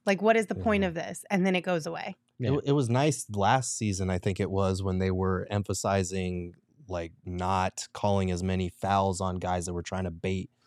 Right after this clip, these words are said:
Speaker 2: for shooting fouls, and that lasted all of two weeks, and then
Speaker 3: Yeah.
Speaker 2: they were back to it.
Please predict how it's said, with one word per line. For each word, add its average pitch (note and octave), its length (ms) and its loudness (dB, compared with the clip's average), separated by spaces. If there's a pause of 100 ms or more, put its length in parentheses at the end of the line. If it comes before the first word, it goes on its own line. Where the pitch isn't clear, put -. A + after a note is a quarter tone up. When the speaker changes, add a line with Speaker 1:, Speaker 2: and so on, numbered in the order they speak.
(280)
Speaker 2:
for F2 140 -6
shooting G#2+ 340 0
fouls, A2+ 500 4
and F#2 200 -8
that F2+ 160 -6
lasted E2+ 340 -6
all E2+ 120 -4
of E2 100 -10
two F#2+ 160 -2
weeks, F2+ 340 -4
and F2+ 120 -6
then D#4+ 60 4
Speaker 3:
Yeah. - 80 -2
Speaker 2:
they - 40 -8
were - 60 0
back F2+ 260 -6
to A2 140 2
it. B2 140 2